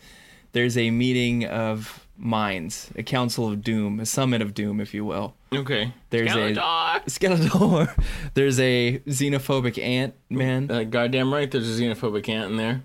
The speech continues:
Speaker 1: And there's a couple of aquarium-bound baddies.
Speaker 2: There's some manatees.
Speaker 1: I just love the idea that, like, as a villain, you know, you can't survive outside of water,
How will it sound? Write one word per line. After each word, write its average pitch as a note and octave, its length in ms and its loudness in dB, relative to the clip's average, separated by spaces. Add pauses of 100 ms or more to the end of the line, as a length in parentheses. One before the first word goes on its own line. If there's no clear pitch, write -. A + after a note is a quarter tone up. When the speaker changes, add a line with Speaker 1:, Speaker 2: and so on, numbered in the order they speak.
Speaker 1:
And C3+ 240 0
there's B2+ 320 2
a B2 220 2
couple B2 540 0
of A2 200 -6
aquarium-bound A#2+ 1120 0 (400)
baddies. A#2 560 -2 (220)
Speaker 2:
There's C3 160 0
some B2+ 180 0
manatees. C#3+ 800 0
Speaker 1:
I C#3 80 -2
just F3 240 0
love F3 160 2
the E3+ 100 4
idea B2 460 2
that, G#2 320 0
like, G#2 420 -2 (560)
as A#2+ 200 2
a A#2 80 2
villain, A2 600 0 (720)
you A#2 160 -2
know, F2+ 240 -2
you A2 160 -2
can't A2 280 -4
survive G#2 340 0
outside G#2+ 340 -2
of G#2 80 -2
water, A2 440 -2